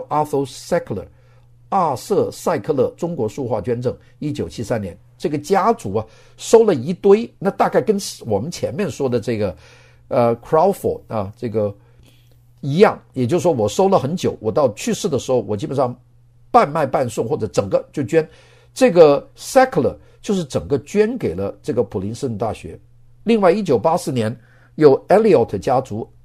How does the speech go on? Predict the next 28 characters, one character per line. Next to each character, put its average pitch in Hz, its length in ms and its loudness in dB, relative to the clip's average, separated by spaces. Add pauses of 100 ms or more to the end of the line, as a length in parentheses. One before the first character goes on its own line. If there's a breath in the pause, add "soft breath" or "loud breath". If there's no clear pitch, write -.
(180)
埃 160 160 4
略 196 220 2
特 113 220 -2
家 117 200 -2
族 98 280 -10 (240 soft breath)
又 226 300 2
捐 120 260 -2
献 - 160 -8
了 92 80 -6
一 90 140 -8
批， 107 320 -10
这 - 160 -2
样 196 160 -2
就 175 100 -2
有 156 60 2
两 127 440 -4
个 185 120 0
家 165 200 2
族 131 140 -6
的 95 100 -6
捐。 110 240 -6 (540 soft breath)
这 247 120 0
一 185 180 0
捐 175 260 6
呢， 147 160 -8 (220)
东 170 180 -6
西 131 140 -10
就 117 100 -4